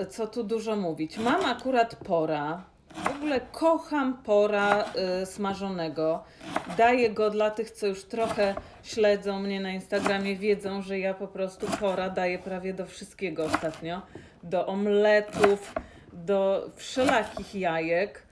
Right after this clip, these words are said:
e, do smażonego ryżu. A teraz spróbujemy z kaszą. Ten przepis jest, e, można to nazwać, e, jam session, czyli jest to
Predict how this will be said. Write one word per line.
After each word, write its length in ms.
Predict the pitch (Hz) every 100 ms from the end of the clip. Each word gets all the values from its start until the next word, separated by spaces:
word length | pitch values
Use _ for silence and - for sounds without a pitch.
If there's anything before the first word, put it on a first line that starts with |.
| - - - - -
e, 400 | - 185 185 185
do 220 | 180 208 202
smażonego 840 | - 214 208 214 220 220 - 247
ryżu. 680 | 262 262 247 208 226 220 226 202 _ - _ _ _ _ _ _ _ -
A 100 | 214
teraz 420 | 220 277 302 - -
spróbujemy 640 | - 247 226 233 233 226
z 120 | -
kaszą. 480 | - 160 - 151 170 - - - - -
Ten 220 | 262 254
przepis 540 | - 269 262 254 233
jest, 560 | 226 214 214 208 - -
e, 1120 | 202 190 185 185 190 247 - - - - -
można 540 | 190 196 208 196 208 190
to 220 | 202 190
nazwać, 800 | 190 202 202 190 185 185 185 185 - - - - - - - -
e, 40 | 190 190 185 180 233
jam 200 | 240 226
session, 640 | - 247 233 - 196 190
czyli 360 | - 190 190 208
jest 260 | 208 202
to 100 | 214